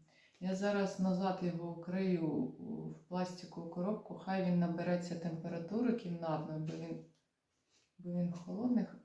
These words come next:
хоча, ну, цей холодніший, чи вони вже просто нагрілися. Ну, н-, н-, навіть не дивлячись на те, що, що він,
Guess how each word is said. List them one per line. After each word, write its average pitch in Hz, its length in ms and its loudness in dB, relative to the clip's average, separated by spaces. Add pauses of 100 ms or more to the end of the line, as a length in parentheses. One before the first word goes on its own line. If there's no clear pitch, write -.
(120)
хоча, 254 520 -2 (460)
ну, 180 300 -2 (160)
цей 185 240 -8
холодніший, 170 840 -6
чи - 180 -12
вони 175 240 -2
вже 170 100 -6
просто 156 380 -12
нагрілися. 160 920 -10 (2750)
Ну, - 340 8 (440)
н-, 214 180 2 (340)
н-, 208 260 6
навіть 247 320 12
не 226 100 10
дивлячись 226 460 8
на 220 80 6
те, 226 160 4
що, 208 320 4
що 208 240 2
він, 202 280 6